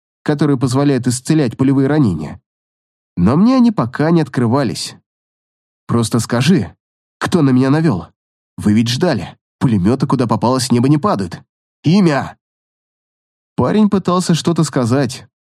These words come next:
Губы шевелились, не издавая ни звука. Я наклонился ближе,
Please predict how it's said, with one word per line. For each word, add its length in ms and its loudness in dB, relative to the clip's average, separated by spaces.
Губы 320 0
шевелились, 720 0
не 140 4
издавая 400 0
ни 120 2
звука. 540 -6
Я 180 0
наклонился 540 0
ближе, 520 0